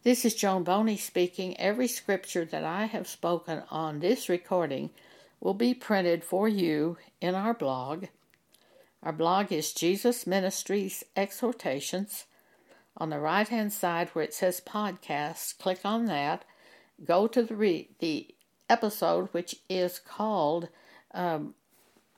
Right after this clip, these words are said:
uh, let me check that out, the name of that title. Millions in Churches Practice Idolatry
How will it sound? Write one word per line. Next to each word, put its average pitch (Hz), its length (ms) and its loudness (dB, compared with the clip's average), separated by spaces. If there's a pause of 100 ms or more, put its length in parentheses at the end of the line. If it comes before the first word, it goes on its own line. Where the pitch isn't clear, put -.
(120)
uh, 85 220 -6
let 76 180 -8
me 156 120 -12
check - 340 -8
that - 180 -2
out, - 160 -4 (120)
the 175 160 -8
name 170 280 -4
of 165 140 -10
that 170 300 -10 (720)
title. 165 520 -6 (3000)
Millions 226 500 4
in 233 160 4
Churches 185 540 2
Practice 190 520 -4
Idolatry 160 800 0